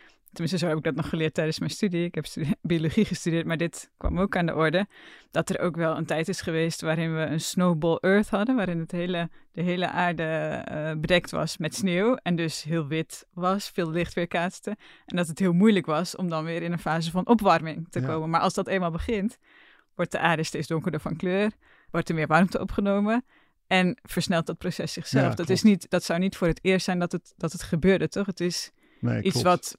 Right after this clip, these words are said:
Speaker 1: wat in het verre verleden al vaker, eh, zich heeft voorgedaan.
Speaker 2: Ja, ja.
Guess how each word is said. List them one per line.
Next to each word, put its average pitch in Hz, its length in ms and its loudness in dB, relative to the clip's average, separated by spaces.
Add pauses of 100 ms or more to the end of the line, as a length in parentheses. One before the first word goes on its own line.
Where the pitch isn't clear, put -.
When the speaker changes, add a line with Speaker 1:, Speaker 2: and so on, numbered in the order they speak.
(160)
Speaker 1:
wat 165 160 -4
in 180 120 0
het 165 100 -4
verre 165 220 0
verleden 165 380 -4
al - 100 -4
vaker, 170 480 -2
eh, 156 220 -4
zich 160 200 -6
heeft 170 160 -6
voorgedaan. 175 420 -4
Speaker 2:
Ja, 117 260 -4
ja. 113 200 -8